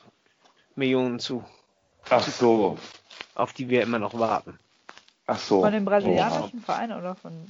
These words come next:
Speaker 3: welchem?
Speaker 1: Ja, ja.
Speaker 3: Ah.
Speaker 1: Und ich glaub, die haben ihn inzwischen auch schon wieder verkauft und deswegen wollen die auch irgendwie nicht zahlen oder ich, ach,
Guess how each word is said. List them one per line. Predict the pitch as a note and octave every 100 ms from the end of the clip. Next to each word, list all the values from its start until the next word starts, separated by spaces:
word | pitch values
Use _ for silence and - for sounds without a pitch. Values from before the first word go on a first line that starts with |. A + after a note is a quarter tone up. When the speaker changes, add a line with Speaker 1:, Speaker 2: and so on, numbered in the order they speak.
| -
Speaker 3:
welchem? | - F#3+ - -
Speaker 1:
Ja, | C#3
ja. | D3 C3+ G2+
Speaker 3:
Ah. | - E3+ - _ _ _ _ _ _ _ - _ _ _ _ _ _ _ -
Speaker 1:
Und | G2 -
ich | -
glaub, | D#3 C#3+
die | D3 D#3+
haben | E3+
ihn | F3
inzwischen | D#3 D#3 D#3+ D3+
auch | C#3
schon | C#3+ D3+
wieder | D3
verkauft | C#3 C#3+ - D3+ E3+
und | D3
deswegen | C#3+ - D3+
wollen | D3 D3
die |
auch | C#3
irgendwie | C#3 C#3 C#3+ C#3
nicht | C3
zahlen | - D#3 D3+ E3
oder | D3+ C3
ich, | A#2 -
ach, | -